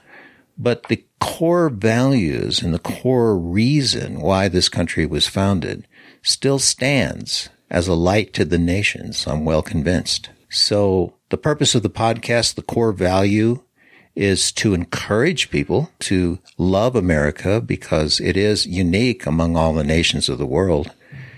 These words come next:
We've lived longer under the same document than any other country, uh, in the world. I mean,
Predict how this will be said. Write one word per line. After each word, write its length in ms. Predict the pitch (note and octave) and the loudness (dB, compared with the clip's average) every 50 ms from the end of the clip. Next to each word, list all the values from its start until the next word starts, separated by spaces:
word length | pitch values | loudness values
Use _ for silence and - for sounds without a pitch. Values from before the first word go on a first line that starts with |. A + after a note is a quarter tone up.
| - - - - - - - | -20 -20 -20 -20 -20 -14 -6
We've 220 | - A2+ B2 A#2+ G#2 | -2 0 0 0 0
lived 320 | G#2+ A2+ A#2+ B2 A2+ - | 0 2 2 2 0 0
longer 560 | G2+ F#2+ G2 A#2 A#2+ B2 B2 A2+ G2+ F2+ F#2 | 0 0 2 2 2 2 2 2 2 2 2
under 220 | F#2 F#2 F2 F2 F2+ | 2 2 2 2 0
the 140 | D2+ D#2 - | 0 0 0
same 520 | - - - A2+ A2 G#2+ G#2 G2+ G2 F2+ - - - - - - - - - - | 0 0 0 0 2 2 2 0 0 -2 -6 -10 -20 -20 -20 -20 -20 -14 -6 -2
document 800 | A2 G#2 A2 B2 - - - F2 D2+ D2+ D2 C#2+ C#2+ - - - _ _ - | 0 0 0 0 0 -2 -2 -2 -2 -2 -2 -4 -6 -10 -14 -20 _ _ -4
than 180 | - F#2+ G2+ | -2 0 2
any 280 | A2+ A#2 A2+ A2+ A2 A2 | 2 2 2 2 2 2
other 160 | G2+ F#2+ F#2+ | 2 2 0
country, 760 | - - - G#2 B2 B2 - - - D2 C#2+ C#2+ - - - _ _ _ _ _ - - - - - - | 0 -2 0 0 0 0 -2 -4 -4 -4 -4 -4 -4 -8 -12 _ _ _ _ _ -20 -20 -20 -20 -14 -6
uh, 380 | - D2+ D2+ D2 C#2+ - - - - | -4 -2 0 0 0 -2 -2 -4 -4
in 180 | - - G#2 F#2+ | -4 -2 0 2
the 80 | F2+ F#2 | 2 2
world. 500 | F2 G#2+ D#3 F3+ A#2+ - - - - - - - - - - - | 2 2 0 0 -2 -2 -4 -10 -12 -16 -18 -20 -20 -16 -10 -8
I 140 | - - | -6 -4
mean, 320 | D2+ D2 C#2+ C#2 C#2+ D#2 | -4 -4 -4 -4 -4 -6